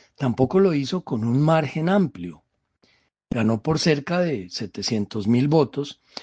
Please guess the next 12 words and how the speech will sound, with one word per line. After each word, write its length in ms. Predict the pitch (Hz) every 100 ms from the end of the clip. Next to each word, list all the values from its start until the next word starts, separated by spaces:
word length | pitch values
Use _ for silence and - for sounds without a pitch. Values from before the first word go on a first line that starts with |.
| -
sobre 360 | - 185 185
un 160 | 214 226
candidato 720 | 262 254 220 156 156 - 208
que 140 | 170
prácticamente 1300 | - - 190 196 - 262 185 156 151 147 139 151 180
desistió 640 | 131 127 - 120 - 156 156
de 120 | 165
hacer 280 | 165 160 143
campaña 480 | 165 156 139 127
en 80 | 160
segunda 360 | 147 110 113 120
vuelta. 480 | 104 85 - -